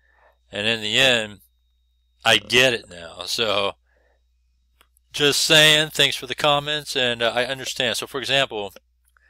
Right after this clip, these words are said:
I believe it said that, uh, you know, if I was to get point forty, you know, forty-eight percent for the month, right? Because that's twelve percent a week when you look at the numbers here, right? Twelve percent a week.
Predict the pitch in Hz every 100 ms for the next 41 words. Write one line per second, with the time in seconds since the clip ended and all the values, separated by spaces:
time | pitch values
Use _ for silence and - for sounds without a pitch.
0 | _ _ _ - 101 110 143 170 147 131
1 | - 135 127 117 120 117 113 107 107 104
2 | 101 120 107 - 120 123 - 107 123 117
3 | _ 135 139 131 _ _ _ _ _ _
4 | - 127 131 123 117 120 110 101 - 160
5 | 156 147 - - 131 - 113 113 110 -
6 | 98 104 98 98 98 101 - - 107 -
7 | 107 117 110 127 113 101 98 101 98 -
8 | 104 110 95 95 101 - _ _ _ _
9 | _ _ _ _ 98 107 - 110 107 -
10 | 123 117 127 135